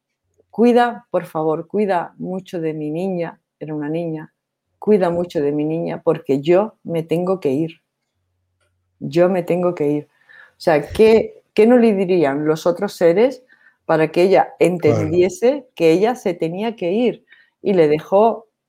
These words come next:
Speaker 1: dejó, o sea, en el momento que tú ya dejas a tus hijos colocados, ¿eh? "Prométeme que la vas a cuidar,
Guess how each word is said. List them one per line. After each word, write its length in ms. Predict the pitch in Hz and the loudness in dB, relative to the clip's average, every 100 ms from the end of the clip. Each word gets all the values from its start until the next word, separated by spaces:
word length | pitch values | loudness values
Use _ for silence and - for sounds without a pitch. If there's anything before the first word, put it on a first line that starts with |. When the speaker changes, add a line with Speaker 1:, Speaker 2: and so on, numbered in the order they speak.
| _ _ _ - | _ _ _ -4
Speaker 1:
dejó, 440 | 165 165 190 170 - | -2 0 2 2 0
o 60 | |
sea, 240 | 170 180 156 | -2 0 0
en 120 | 160 | 0
el 80 | 160 | -2
momento 440 | 160 196 226 262 | 0 0 0 0
que 100 | 247 | -2
tú 120 | 226 | 0
ya 140 | 220 202 | 0 2
dejas 380 | 190 196 180 165 | 0 -2 -6 -6
a 80 | |
tus 240 | 151 165 - | -6 -6 0
hijos 340 | 214 214 160 | 0 0 -8
colocados, 840 | - 160 139 143 180 170 143 143 _ _ _ _ - | -4 -2 -2 0 0 2 0 -6 _ _ _ _ -12
¿eh? 320 | 165 185 208 _ _ _ _ _ | -4 -4 -4 _ _ _ _ _
"Prométeme 680 | - 175 175 190 220 208 208 | 0 2 4 2 0 0 0
que 80 | 208 | 2
la 160 | 190 170 | 2 4
vas 280 | 165 175 190 | 2 2 -2
a 100 | 185 | -2
cuidar, 520 | 180 165 160 160 | -2 2 0 -2